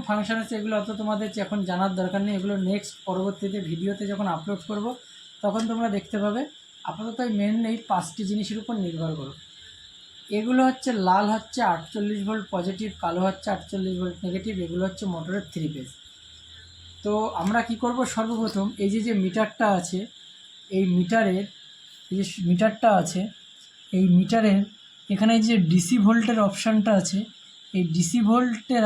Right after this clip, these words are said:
আমরা অপশানে যাব না। আমরা কি করব, সরাসরি ঘুরিয়ে চলে যাব এই যে ডায়োডের মতো যে বার্জার পয়েন্টটা আছে, এই বার্জার পয়েন্টে চলে যাব। আর মিটারটা রোটেশন করতে হবে, এখানে দেখো একটা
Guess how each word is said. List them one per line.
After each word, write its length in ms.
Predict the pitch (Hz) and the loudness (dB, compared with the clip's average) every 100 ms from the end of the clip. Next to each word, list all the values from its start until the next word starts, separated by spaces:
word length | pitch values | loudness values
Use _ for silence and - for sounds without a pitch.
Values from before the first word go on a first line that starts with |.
| 196 | 6
আমরা 160 | 196 208 190 | 6 6 4
অপশানে 360 | - 220 254 208 180 | 2 2 4 4 4
যাব 160 | 170 175 185 190 | 4 4 4 4
না। 80 | 151 - - - - - - | 2 -2 -14 -20 -20 -12 0
আমরা 180 | 190 233 240 | 4 4 4
কি 80 | 247 | 2
করব, 180 | 262 254 262 240 - | 2 2 2 2 2
সরাসরি 540 | 214 226 - 233 226 214 156 | 6 6 4 2 4 2 2
ঘুরিয়ে 320 | 170 196 220 220 - | 6 6 6 4 2
চলে 180 | 202 202 208 | 4 4 4
যাব 160 | 214 247 277 - - - - 202 | 4 2 -2 -8 -20 -20 -2 4
এই 60 | 202 | 4
যে 60 | 220 175 | 4 4
ডায়োডের 440 | 180 196 220 226 220 | 6 6 6 4 6
মতো 160 | 220 214 214 | 4 4 2
যে 60 | 208 180 | 2 4
বার্জার 360 | 180 180 208 190 | 4 4 2 4
পয়েন্টটা 360 | 196 196 196 208 180 | 4 6 6 6 4
আছে, 180 | 165 254 - - - - - 180 | 2 -2 -4 -16 -20 -20 -4 -2
এই 60 | 165 | 2
বার্জার 340 | 175 180 202 196 | 4 6 4 4
পয়েন্টে 320 | 196 202 202 196 190 | 4 6 4 2 2
চলে 160 | 170 151 | 2 2
যাব। 120 | 143 170 - - - - - | 0 -6 -12 -20 -20 -14 -6
আর 80 | 165 175 | 0 2
মিটারটা 300 | 180 220 240 | 2 0 2
রোটেশন 320 | 226 202 226 233 | 2 2 2 2
করতে 160 | 220 | 0
হবে, 100 | 233 220 | 0 2
এখানে 140 | 226 | 2
দেখো 120 | 226 233 | 2 0
একটা 180 | 226 | -2